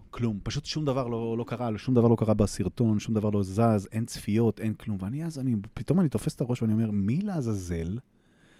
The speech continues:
יצפה בסרטון של דקה?" דקה זה נצח בטיקטוק, ד-, נצח, נצח. מי לעזאזל יצפה בזה? למה שאנשים ירדו-, יר-, ירצו לראות פוקר ב-, בטיקטוק? ובאתי כבר,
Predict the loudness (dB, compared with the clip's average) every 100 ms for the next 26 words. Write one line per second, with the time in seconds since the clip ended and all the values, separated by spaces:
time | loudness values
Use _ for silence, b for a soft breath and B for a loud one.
0 | b b -12 -10 0 2 2 0 -4 -4
1 | -4 -4 -2 -2 -4 -6 -4 -4 -4 -4
2 | -2 -2 -2 -2 -4 -6 -14 -14 -12 -12
3 | -12 -12 -8 -4 0 2 2 2 -6 -2
4 | -2 -2 -12 B B B B B 2 4
5 | 4 -2 -4 -6 -2 0 0 -2 -6 _
6 | b b b b b b 0 2 4 2
7 | 0 0 0 0 2 2 2 0 0 0
8 | 0 -2 -2 0 0 0 -2 -2 -4 -4
9 | -4 -4 -6 -4 -6 -6 -10 -10 -12 -8
10 | -2 2 4 4 4 4 2 0 -4 -4
11 | -4 -6 -8